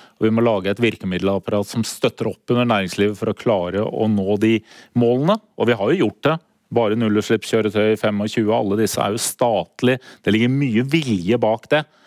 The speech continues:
Eh, og så må vi klare å bruke og utnytte markedet for å nå de målene.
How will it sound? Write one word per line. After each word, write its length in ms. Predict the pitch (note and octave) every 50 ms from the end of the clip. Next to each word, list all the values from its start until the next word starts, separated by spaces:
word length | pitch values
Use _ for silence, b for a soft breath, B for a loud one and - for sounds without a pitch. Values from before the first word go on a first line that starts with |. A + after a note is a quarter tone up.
| b b b b
Eh, 300 | - A#2+ A#2 A#2 A#2 B2
og 180 | - - - A#2
så 140 | - - A#2+
må 100 | A2+ A#2
vi 80 | A#2+ C3
klare 300 | - - C#3 A2 F#2+ F#2 G2+
å 160 | A2 A#2 B2
bruke 580 | A#2+ A#2+ A#2 B2+ C3+ B2+ A2+ G2 F2 - _ - A2
og 80 | A#2 G2+
utnytte 580 | - G2 F#2 F2 E2+ - _ - G2 - A#2
markedet 480 | A2+ A#2 G#2 E2+ - _ - F2+ F#2 F#2+
for 140 | - A#2 A2
å 80 | G#2+
nå 180 | G2+ F2+ F2+ G2+ F#2+
de 100 | F#2+ F#2
målene. 320 | F2+ F2 E2+ - - -